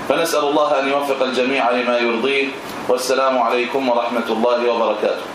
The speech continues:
السؤال: ما حكم الصلاة في مسجد الحسين في مصر؟ ومعلوم أن الحسين لم يدفن في مصر ويكون القبر خاليا. الحسين رضي الله تعالى عنه لم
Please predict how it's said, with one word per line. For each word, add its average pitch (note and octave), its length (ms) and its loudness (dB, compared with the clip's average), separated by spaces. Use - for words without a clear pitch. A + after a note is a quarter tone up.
السؤال: D#3 680 2
ما D#3 80 2
حكم D3 380 -2
الصلاة C#3+ 460 2
في C3 240 -2
مسجد C3+ 400 -2
الحسين B2+ 600 0
في B2 180 -2
مصر؟ C#3+ 240 -4
ومعلوم C#3 460 0
أن C3 160 0
الحسين C#3 480 0
لم C#3+ 200 0
يدفن C#3+ 320 -2
في C3 200 0
مصر D3 220 0
ويكون C3 500 2
القبر C#3+ 340 0
خاليا. A#2 460 0
الحسين D#3 440 0
رضي D3+ 320 2
الله C#3+ 360 0
تعالى D3 240 2
عنه F#3+ 220 2
لم G3 340 0